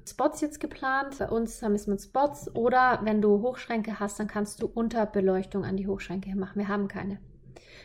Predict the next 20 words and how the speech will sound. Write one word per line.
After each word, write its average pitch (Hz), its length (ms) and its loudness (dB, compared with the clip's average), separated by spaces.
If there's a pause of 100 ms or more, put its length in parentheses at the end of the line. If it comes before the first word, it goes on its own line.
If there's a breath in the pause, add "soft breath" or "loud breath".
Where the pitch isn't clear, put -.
(140 loud breath)
Kurzer 277 680 6
Weg 269 360 2
zum 233 240 0
Grill. 254 500 6 (100)
Weiß 226 220 2
ich 233 60 2
nicht, 226 160 2
ob 220 120 -4
jeder 226 280 6
von 220 160 0
euch 220 180 0
das - 220 -6
so 214 100 -2
sieht, 285 380 4
aber 208 160 6
ich 202 100 0
finde 214 200 -2
es - 100 -10
halt 208 160 -2
praktisch. 220 500 -2